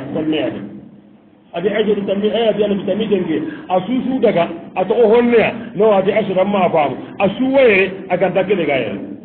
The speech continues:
ngana kebe kuyi maga simma daga ma daga kenya haga toxo amma angana kebe toxo annuma anga ma jona hay daga nan an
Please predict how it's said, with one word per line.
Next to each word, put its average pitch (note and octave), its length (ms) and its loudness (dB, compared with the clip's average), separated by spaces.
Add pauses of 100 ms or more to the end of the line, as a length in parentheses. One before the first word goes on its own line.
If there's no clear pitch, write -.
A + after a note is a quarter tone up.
(640)
ngana C#3 240 -4
kebe C#3 220 -6 (120)
kuyi B2+ 280 -6 (840)
maga E3 340 -2
simma D3 380 -4
daga B2+ 200 -2
ma F3 100 -2
daga C3+ 200 -2 (280)
kenya G3+ 280 0
haga D#3 180 -4
toxo C3 160 -6
amma A#2+ 200 -6 (600)
angana G3 320 -2
kebe G3 260 2
toxo F3+ 200 -2
annuma F3+ 280 0
anga F#3 180 0
ma D#3 160 -2
jona D#3 320 0
hay D3+ 140 0
daga C3 160 -2
nan G2+ 140 -8 (520)
an B3 160 -10